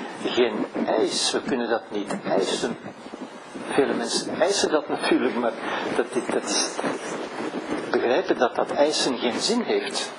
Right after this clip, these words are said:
Hè, er is geen instantie waar je dat kunt gaan eisen. Ja. Het idee van recht hebben op,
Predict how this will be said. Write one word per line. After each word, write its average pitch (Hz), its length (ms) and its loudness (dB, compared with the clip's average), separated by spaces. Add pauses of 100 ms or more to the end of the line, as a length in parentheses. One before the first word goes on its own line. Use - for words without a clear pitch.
(120)
Hè, - 80 -4
er 120 140 0
is 110 180 4
geen 151 140 6
instantie 160 600 2
waar 127 160 4
je 120 60 -2
dat 113 160 2
kunt 120 200 2
gaan - 200 0 (100)
eisen. 151 420 2 (580)
Ja. - 100 0 (1900)
Het - 200 0
idee 151 300 4
van 131 220 0
recht 151 320 2
hebben 139 360 2
op, - 260 2